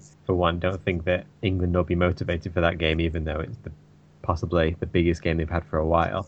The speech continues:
It just doesn't seem like, I can't remember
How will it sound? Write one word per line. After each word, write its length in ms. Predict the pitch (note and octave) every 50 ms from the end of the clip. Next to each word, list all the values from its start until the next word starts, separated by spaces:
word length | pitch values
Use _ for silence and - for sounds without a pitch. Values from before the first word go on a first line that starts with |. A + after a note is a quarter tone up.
| - -
It 120 | F#2 F2
just 300 | - G2 F2+ - - - - - - - - - - -
doesn't 260 | F#2+ E2+ E2+ F#2 F#2
seem 280 | - - F#2+ F2+ F2
like, 380 | E2+ E2+ E2 E2 - - - - _ - - - - - - -
I 80 | G2+
can't 220 | F2 - A#2 - -
remember 520 | - F2+ F#2+ G2+ G2 G2 F2 F2+ F2+ A2